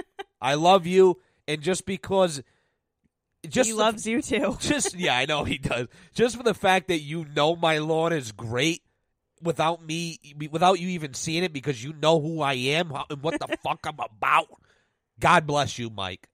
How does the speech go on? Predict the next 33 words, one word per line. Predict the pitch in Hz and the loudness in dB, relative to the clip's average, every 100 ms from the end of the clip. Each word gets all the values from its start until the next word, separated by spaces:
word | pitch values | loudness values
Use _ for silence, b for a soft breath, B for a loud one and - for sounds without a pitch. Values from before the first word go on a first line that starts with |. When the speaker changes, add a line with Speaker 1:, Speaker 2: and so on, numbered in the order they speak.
| _ _ _ | _ _ _
Speaker 2:
And | 139 143 | -6 -6
if | - | -6
you | 262 | -8
need | 311 277 | -4 -2
something | - 233 - 185 135 | 0 0 0 -4 0
done, | 139 110 | 0 0
I'm | 123 | -4
gonna | 170 | -4
say | - 131 | -2 -2
this | 98 - | -2 -6
right | 113 104 | -6 -6
here, | 80 - _ _ - | -10 -16 _ _ -18
and | 110 | -12
we're | 151 | -2
not | 214 208 | 2 2
sponsored, | - 190 185 175 185 165 147 _ _ _ _ _ | 2 4 4 2 -2 -4 -8 _ _ _ _ _
you | - 156 | -2 2
know, | 143 127 - _ _ _ - | 2 0 -6 _ _ _ -2
but | 127 117 _ _ _ _ _ - | 0 0 _ _ _ _ _ -12
if | 110 202 | -12 -12
you | 247 | -10
need | 240 196 | -6 -4
car | - 165 156 | 2 6 6
work | 139 117 - | 4 0 -4
done, | 104 76 73 _ _ _ _ _ _ _ _ _ _ _ _ _ _ _ _ - | -8 -8 _ _ _ _ _ _ _ _ _ _ _ _ _ _ _ _ _ -12
take | 98 95 - | -8 -8 -8
your | 78 82 | -8 -4
ass | 82 80 - | -2 -4 -6
down | 82 80 76 | -10 -10 -12
to | 73 | -18
Firestone | - 82 80 78 69 - - 76 69 67 69 71 _ - | -12 -6 -4 -6 -8 -14 -12 -12 -14 -18 -20 -20 _ -10
Auto | 95 90 80 | -6 -6 -8
Repair. | 73 78 76 87 80 76 71 65 | -12 -16 -12 -8 -8 -8 -14 -20